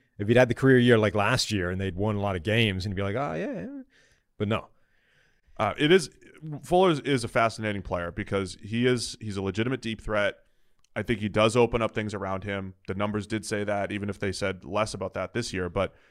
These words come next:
Speaker 2: averaged sixteen point six per reception last year. Like, you just, you know me and speed guys,
Speaker 1: Hmm.
Speaker 2: four three speed guys.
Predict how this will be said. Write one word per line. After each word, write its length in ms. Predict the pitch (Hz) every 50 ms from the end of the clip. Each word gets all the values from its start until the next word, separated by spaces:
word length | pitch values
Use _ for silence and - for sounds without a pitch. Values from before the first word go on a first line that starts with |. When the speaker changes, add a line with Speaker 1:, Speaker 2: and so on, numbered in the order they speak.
| _ - _ _ _ _ _ _ _ _ _ _
Speaker 2:
averaged 260 | - 110 107 104 98 -
sixteen 440 | - - 143 - - 143 139 131
point 260 | 123 - 131 123 107 -
six 280 | - - 131 123 -
per 220 | - - - 117 101
reception 680 | 92 90 87 - - - - 151 156 - - 175 160 151
last 340 | 151 156 156 147 - - -
year. 140 | 156 151 143
Like, 180 | 131 117 - -
you 60 | 131
just, 220 | 131 143 135 - - - _ - - - - - -
you 140 | 110 127
know 100 | 123 107
me 180 | 98 98 104 104
and 120 | 98 92
speed 320 | 90 - - 104 113 113 -
guys, 380 | - - - 85 85 82 - - -
Speaker 1:
Hmm. 240 | 98 95 92 82 67 - - - - -
Speaker 2:
four 240 | - - - 117 110
three 260 | 107 107 107 110 104
speed 360 | 101 - - - 110 110 104 -
guys. 400 | 92 85 87 87 92 90 -